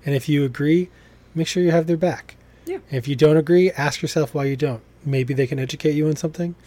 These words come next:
Speaker 2: Right.
Speaker 1: Or if you need to educate them on something, because
Speaker 2: Yeah.
Speaker 1: there are definitely people out there who are complaining about things they, uh, really shouldn't be. Like, you know, they would complain if they saw two men holding hands skipping down the street,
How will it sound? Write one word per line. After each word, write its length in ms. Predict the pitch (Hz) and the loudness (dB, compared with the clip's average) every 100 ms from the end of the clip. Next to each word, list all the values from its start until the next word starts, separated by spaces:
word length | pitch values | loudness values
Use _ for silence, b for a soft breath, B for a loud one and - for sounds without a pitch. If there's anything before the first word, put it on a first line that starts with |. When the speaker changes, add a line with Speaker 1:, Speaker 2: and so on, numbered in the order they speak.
| B B | B B
Speaker 2:
Right. 160 | 165 - | -10 -2
Speaker 1:
Or 560 | 135 135 135 131 135 - | 0 2 2 0 -2 -2
if 260 | 143 - 143 | -2 -2 -2
you 100 | 143 | 0
need 140 | 143 | 2
to 60 | 131 | 0
educate 300 | - 156 151 | 0 0 4
them 200 | 180 190 | 6 4
on 120 | 139 | 4
something, 320 | 135 123 160 _ _ B B B B | 0 -2 -6 _ _ B B B B
because 200 | 120 120 | -2 0
Speaker 2:
Yeah. 20 | 127 | 0
Speaker 1:
there 60 | 117 | -2
are 40 | |
definitely 360 | 123 120 151 143 | -4 -2 -2 2
people 280 | 160 151 | 2 4
out 140 | 160 156 | 2 4
there 240 | 160 156 | 4 4
who 440 | - 156 156 160 156 | 2 -2 0 -2 -2
are 200 | 143 151 | -6 -8
complaining 400 | 147 156 156 160 | -8 -2 0 0
about 180 | 160 | -2
things 280 | 160 165 156 | -2 -4 0
they, 100 | 160 | 0
uh, 500 | 156 165 160 160 160 156 | 0 0 0 0 -2 -2
really 160 | 165 | -2
shouldn't 300 | 160 190 180 | -2 -4 -6
be. 200 | 127 127 - B B B B B 120 | -8 -10 -12 B B B B B -6
Like, 320 | 123 120 - _ _ 170 | -4 -4 -6 _ _ -4
you 80 | |
know, 180 | 135 131 - _ _ - | -4 -4 -10 _ _ -2
they 140 | 135 | 2
would 140 | 123 123 | 2 0
complain 280 | 127 147 147 | -2 0 0
if 60 | |
they 100 | 139 | 0
saw 200 | - 135 | -2 -4
two 160 | 131 143 | -4 -4
men 160 | 143 | -4
holding 240 | 131 143 131 | -2 -2 -2
hands 260 | 160 131 | -2 -2
skipping 320 | - 143 - 127 | -6 -10 -8 -6
down 140 | 131 | -6
the 40 | |
street, 300 | 127 180 139 | -4 -4 -4